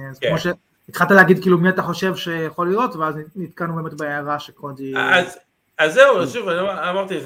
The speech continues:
Speaker 2: בעיניי זה רולינס, בעיניי זה, אה, אופציה די מהימנה שבאמת אפשר, אה, לסמוך עליו ולסמוך באמת על כל ה-, על כל מה שהוא יכול לעשות שם. אמ,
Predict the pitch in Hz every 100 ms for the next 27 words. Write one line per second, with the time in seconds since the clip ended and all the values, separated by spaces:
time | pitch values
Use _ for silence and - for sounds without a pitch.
0 | 117 123 120 131 143 117 104 120 127 131
1 | 127 - 101 104 110 104 98 95 95 -
2 | - 90 90 90 90 90 90 87 82 _
3 | _ _ _ - 104 _ - 113 101 98
4 | 95 92 _ 95 101 104 101 95 92 90
5 | 87 80 82 - _ 85 82 80 _ _
6 | _ _ _ _ _ 90 90 90 90 92
7 | - 110 117 117 110 117 101 92 - 107
8 | 107 101 107 104 95 92 104 104 104 101
9 | 98 95 92 85 98 101 127 120 117 107
10 | 95 107 101 90 101 117 135 156 156 _
11 | _ _ _ - 151 165 180 180 180 180
12 | 175